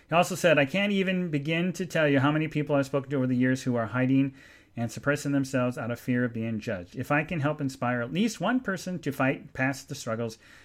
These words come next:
through my journey or inspire at least one person to live their dreams, it's all worth it for me. The journey and the fight is just the beginning."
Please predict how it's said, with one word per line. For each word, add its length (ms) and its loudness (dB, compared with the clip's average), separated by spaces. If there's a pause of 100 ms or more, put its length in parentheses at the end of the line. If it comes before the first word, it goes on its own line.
(160)
through 160 4
my 220 4
journey 260 4
or 80 0
inspire 360 -2
at 60 -2
least 200 -4
one 100 0
person 320 -4
to 60 -4
live 180 -2
their 140 -4
dreams, 360 0
it's 120 -8
all 160 -6
worth 260 -6
it 80 -8
for 140 -8
me. 160 -4
The 100 -8
journey 400 0
and 160 2
the 60 -4
fight 280 -6
is 160 -10
just 300 -8
the 80 -8
beginning." 360 -8